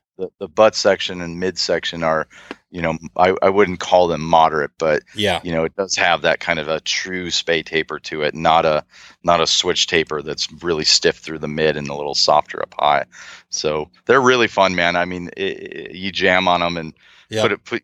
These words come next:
Speaker 1: put one of those Skagit Scouts or a, a Rage on 'em, and my gosh, man, it's just, uh, they're addictive.
Speaker 2: That's cool. That's cool. Yeah, I was just thinking, uh, had, uh, S-, uh, Simon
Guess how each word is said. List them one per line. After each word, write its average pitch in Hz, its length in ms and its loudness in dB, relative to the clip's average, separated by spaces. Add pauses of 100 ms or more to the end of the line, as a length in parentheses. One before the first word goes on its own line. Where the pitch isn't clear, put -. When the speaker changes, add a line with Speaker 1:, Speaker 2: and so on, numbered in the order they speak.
Speaker 1:
put 139 140 2
one 135 100 4
of 127 60 6
those 110 120 4
Skagit 104 360 2
Scouts 95 500 0
or 90 140 -4
a, 85 200 -2
a 85 120 -8
Rage 87 360 0
on 92 180 4
'em, 92 140 0
and 78 200 -6 (440)
my 87 100 0
gosh, 78 300 2
man, 76 180 -2
it's 76 180 -6
just, - 340 -2
uh, 76 280 0
they're 80 180 0
addictive. 76 520 -2 (340)
Speaker 2:
That's 110 220 -6
cool. 95 340 2 (100)
That's - 180 -6
cool. 104 180 4
Yeah, 101 100 8
I 98 40 4
was 98 100 0
just 101 160 -2
thinking, 101 320 2
uh, 92 160 2 (480)
had, 107 260 4
uh, 95 240 4
S-, - 240 0
uh, 107 160 -2
Simon 101 540 2